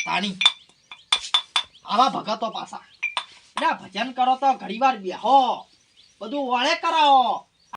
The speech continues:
અને પાછું તાણી, બોલો, ઓળે કરવાય ના રહ્યા, ઓળે કરવાય. અને પાછું આજ તો પાછું ઈવન ઘેર જાવું છે તાણી. રાતી પાછા મારા, મારો નંબર આવે, માઇક લઈ લીધું, પાછું ઝૂંટાઈ લીધું તાણી. અને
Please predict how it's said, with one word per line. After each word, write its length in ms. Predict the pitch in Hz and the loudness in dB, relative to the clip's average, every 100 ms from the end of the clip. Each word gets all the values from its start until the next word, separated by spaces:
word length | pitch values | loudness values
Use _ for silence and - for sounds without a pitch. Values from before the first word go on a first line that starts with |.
| - 190 | -8 0
અને 140 | 254 | 0
પાછું 420 | 254 226 285 220 - - | 0 -2 -4 -4 -8 2
તાણી, 380 | 240 277 254 - _ _ _ _ _ | 4 4 2 -8 _ _ _ _ _
બોલો, 160 | 247 320 | 6 6
ઓળે 300 | 294 302 349 | 6 4 4
કરવાય 420 | 349 320 320 302 | 2 2 2 4
ના 140 | 277 | 4
રહ્યા, 300 | 262 311 370 | 4 6 6
ઓળે 240 | 302 277 277 | 4 2 0
કરવાય. 540 | 285 269 269 226 - - - | 2 4 4 2 -2 -8 -4
અને 120 | 285 | -2
પાછું 300 | 294 277 311 | 0 4 2
આજ 60 | - | 2
તો 100 | 214 | 0
પાછું 260 | 294 - 294 | 0 0 0
ઈવન 160 | 311 | -2
ઘેર 220 | 208 220 240 | -2 -2 2
જાવું 280 | 277 262 | 4 4
છે 100 | 208 | 0
તાણી. 340 | 208 226 233 294 - - 185 | -4 -2 -4 -6 -14 -10 0
રાતી 300 | 233 311 320 | 0 0 -2
પાછા 340 | 285 285 311 | 0 4 4
મારા, 320 | 277 220 302 240 - - - - | 4 2 2 0 -8 -20 -20 -4
મારો 320 | 202 269 311 330 | 2 4 4 2
નંબર 320 | 285 302 302 | 2 4 6
આવે, 160 | 302 | 4
માઇક 320 | 311 247 254 285 _ _ _ 143 | 4 2 2 0 _ _ _ -10
લઈ 160 | 185 | -6
લીધું, 240 | 247 254 277 | -4 -4 -4
પાછું 340 | 262 - 233 | -4 -4 -10
ઝૂંટાઈ 340 | 190 190 226 240 | -10 -4 -2 -2
લીધું 240 | 208 202 | -4 -8
તાણી. 360 | 202 196 202 190 _ _ - - | -6 -4 -6 -10 _ _ -16 -8
અને 160 | 294 | -8